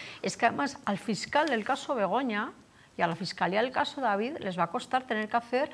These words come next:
un escrito de acusación. Vamos a ver qué es lo que hacen. Quiero decirte que también estos casos están poniendo, eh, sobre la mesa, con las cartas boca arriba, las funciones de la Fiscalía en este momento, de los fiscales en este país y de los jueces. Es una prueba para todos, ¿eh? Como está diciendo muy bien el doctor, para la sociedad,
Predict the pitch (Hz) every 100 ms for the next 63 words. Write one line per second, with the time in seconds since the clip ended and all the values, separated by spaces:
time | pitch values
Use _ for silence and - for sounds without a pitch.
0 | - - 208 240 240 277 269 277 247 202
1 | - 185 - 139 175 196 208 254 254 254
2 | 240 180 - 233 - 170 - - - -
3 | 240 247 247 214 208 214 269 302 - 302
4 | - 285 262 277 269 277 - - - 202
5 | 196 196 196 202 247 233 - 311 - 208
6 | 196 185 220 285 - 370 - 214 202 -
7 | 254 269 240 233 208 220 262 349 - -
8 | - - 202 226 185 247 294 285 240 233
9 | - 214 214 214 - 202 202 226 240 208
10 | - 202 - 220 233 240 220 208 175 214
11 | - 285 175 165 - - - - - -
12 | - 202 - 320 240 262 320 247 170 -
13 | 233 190 - 285 226 185 214 240 233 220
14 | 208 202 190 190 233 - 185 185 175 185
15 | 196 226